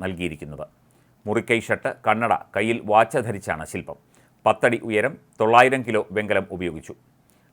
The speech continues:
അൻപത് ലക്ഷം രൂപയിലേറെ ചെലവിട്ട് സി അച്യുതമേനോൻ ഫൗണ്ടേഷനാണ്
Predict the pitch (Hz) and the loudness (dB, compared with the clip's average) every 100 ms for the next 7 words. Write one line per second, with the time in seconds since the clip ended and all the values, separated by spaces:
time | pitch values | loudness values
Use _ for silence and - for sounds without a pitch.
0 | 104 123 147 139 131 143 127 127 117 135 | 0 2 2 2 0 -2 0 2 2 4
1 | 123 117 113 113 113 107 143 - 156 - | 4 4 2 -2 0 -2 -4 -6 -8 -6
2 | 123 127 131 123 120 110 113 120 123 - | -8 -6 -2 -2 -4 -2 -2 0 -2 -2
3 | 98 82 | -4 -4